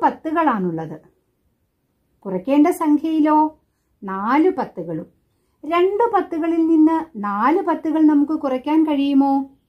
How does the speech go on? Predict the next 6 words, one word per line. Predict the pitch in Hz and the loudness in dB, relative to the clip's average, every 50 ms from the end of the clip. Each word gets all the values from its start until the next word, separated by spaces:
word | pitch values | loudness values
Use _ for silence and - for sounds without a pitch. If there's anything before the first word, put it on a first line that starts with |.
| _ _ _ _ _ _ _ _ _ _ _ _ _ - | _ _ _ _ _ _ _ _ _ _ _ _ _ -10
അതെ, | 202 196 190 185 202 202 196 170 - - _ | -8 -6 -4 -2 -2 -2 -2 -2 -4 -8 _
ഇല്ല. | 226 202 190 185 196 220 247 254 - - - _ _ _ _ - | -10 -8 -6 -4 -2 0 2 2 0 0 -4 _ _ _ _ -6
അങ്ങനെയാണെങ്കിൽ | 359 349 392 415 415 403 381 349 330 302 294 285 277 294 285 277 262 262 - _ _ _ _ _ _ 233 | -4 -2 -2 -2 0 0 0 2 2 2 2 2 0 0 -2 -2 -4 -6 -10 _ _ _ _ _ _ -6
നമ്മൾ | 214 214 240 285 311 285 | -4 0 0 2 2 2
എന്ത് | 233 233 254 285 | 2 2 2 0
ചെയ്യും? | 330 320 320 285 262 262 262 254 254 254 254 - | 0 0 0 0 0 0 0 0 0 0 -2 -6